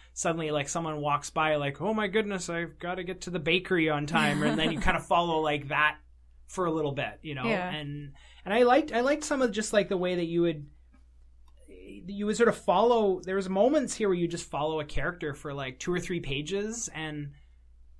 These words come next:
Speaker 1: and then they weren't really relevant to the rest of the story, and you didn't need to follow them for those three pages, but, like, Jason just felt like, "No, no, we're gonna kind of,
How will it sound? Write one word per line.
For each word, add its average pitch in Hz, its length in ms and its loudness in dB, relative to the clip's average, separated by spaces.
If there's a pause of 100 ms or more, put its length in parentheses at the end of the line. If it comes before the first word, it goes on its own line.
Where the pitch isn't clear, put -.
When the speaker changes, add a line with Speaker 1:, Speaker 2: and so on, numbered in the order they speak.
(320)
Speaker 1:
and 180 160 -2
then 208 80 0
they 214 80 0
weren't 214 300 0
really 208 240 4
relevant 175 480 0
to - 60 -16
the 165 80 -6
rest 160 240 -4
of 156 60 -8
the 147 60 -10
story, 156 580 0
and 151 260 -14
you 170 120 -12
didn't 220 240 -6
need 226 240 -4
to 226 80 -4
follow 147 360 -2
them 139 160 -10
for 151 120 -12
those 135 200 -10
three 147 220 -8
pages, 127 420 -10
but, 147 160 -12
like, 143 360 -6
Jason 160 420 -6
just 151 180 -8
felt 156 220 -4
like, 147 200 -8
"No, 294 160 -4
no, 208 280 0
we're 208 160 -6
gonna 220 200 -8
kind 196 260 -10
of, 175 200 -12